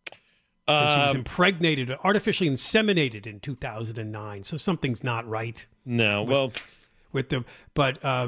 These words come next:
Speaker 1: maybe they're only turning thirteen. I don't know. But the thing I noticed in looking at the picture, and this has a lot to do with just how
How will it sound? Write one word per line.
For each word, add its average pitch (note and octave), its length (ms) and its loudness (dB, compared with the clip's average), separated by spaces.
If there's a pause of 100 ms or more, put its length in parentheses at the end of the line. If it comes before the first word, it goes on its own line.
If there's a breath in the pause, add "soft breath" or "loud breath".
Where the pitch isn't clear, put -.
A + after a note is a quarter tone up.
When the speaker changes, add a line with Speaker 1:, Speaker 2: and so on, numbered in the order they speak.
Speaker 1:
maybe C#3+ 220 0
they're C#3 100 0
only C3 140 -2
turning A#2 280 -4
thirteen. B2+ 580 -2 (120)
I B2 80 -4
don't A2+ 160 -4
know. G#2+ 220 -6 (720 soft breath)
But G3+ 280 6 (420)
the F3+ 80 -10
thing E4+ 240 2
I C4+ 140 6
noticed G3+ 440 4
in D#3+ 80 0
looking G3+ 240 0
at E3 120 -2
the D3 80 -4
picture, D3 580 0
and A#2+ 120 -4
this C#3 180 -2
has D3 180 0
a C3 40 -2
lot C3+ 300 -2
to C#3 60 -6
do C#3+ 200 -2
with B2+ 180 -2
just - 260 -6
how C3 380 -2